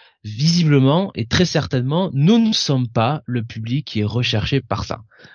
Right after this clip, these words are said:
Parce que ça vous est présenté, donc, en France comme un film pour teenage. Mais alors, je dois dire que j'ai quelques souvenirs quand même de mes années quand j'étais, euh, ado. J'étais pas couillon à ce point-là. Là,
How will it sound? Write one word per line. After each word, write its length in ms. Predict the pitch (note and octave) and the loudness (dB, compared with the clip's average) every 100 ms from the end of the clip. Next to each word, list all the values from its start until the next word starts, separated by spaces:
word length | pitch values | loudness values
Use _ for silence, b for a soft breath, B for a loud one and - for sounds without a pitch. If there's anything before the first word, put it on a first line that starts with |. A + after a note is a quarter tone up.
| B | B
Parce 180 | - A2+ | -6 -2
que 140 | C#3+ | 0
ça 340 | C3+ - - C#3+ | 0 -2 -2 0
vous 160 | D3+ | 2
est 60 | F3+ | 0
présenté, 720 | - D#3+ D#3+ D#3 D#3+ D#3 B2 | 0 -2 0 -2 0 0 0
donc, 180 | B2 B2+ | -2 -2
en 100 | C3 | -4
France 340 | - C#3+ C3 | -2 -2 -2
comme 180 | B2+ A2+ | -2 0
un 80 | A2+ | 0
film 260 | B2 C3+ | 0 0
pour 300 | A#2 A2+ - | 0 -4 -4
teenage. 500 | - C3 G#3+ D3+ A2 - B B B B B B B _ _ _ | -2 2 2 2 -4 -8 B B B B B B B _ _ _
Mais 100 | A2 | 0
alors, 220 | A#2+ C3 - | 2 0 -6
je 140 | A#2+ A2+ | -12 -2
dois 140 | D#3 | -2
dire 300 | D3 F3 - | 0 -2 -2
que 320 | C#3 A#2+ - _ _ _ - | -2 0 -2 _ _ _ -8
j'ai 220 | A#2 C#3 | 0 2
quelques 280 | G3+ G#3 F#3 | 2 0 -4
souvenirs 520 | - F#3 F#3+ G3 - | -4 -4 -2 -2 -2
quand 160 | E3+ | -4
même 560 | E3 F3 E3+ C#3 G#2+ D2 | -2 0 0 -2 -4 -6
de 160 | A#2+ C3+ | -4 0
mes 240 | C#3 C3 | 0 0
années 260 | C#3 D3+ D#3+ | 0 0 -2
quand 160 | A#2+ | -4
j'étais, 400 | A2+ A#2 C3 C3+ | -4 -4 0 2
euh, 140 | G#2+ F#2 | 2 0
ado. 480 | A2 A#2 C#3+ G3+ B3+ _ B B B B _ _ _ _ C3 | 0 0 2 2 0 _ B B B B _ _ _ _ -2
J'étais 360 | B2+ B2 B2 | 2 2 0
pas 340 | A#2 D3 C3+ - _ _ - | -2 -2 -2 -6 _ _ -12
couillon 560 | C3+ C3 C3+ G3 B3+ _ _ _ _ | -4 0 2 2 0 _ _ _ _
à 120 | A#2+ | -4
ce 140 | D3+ F3+ | 0 -2
point-là. 480 | G#3 C4 D3+ F#2+ - _ | 0 0 0 -4 -10 _
Là, 320 | B2 E3+ A3+ | -6 -4 -4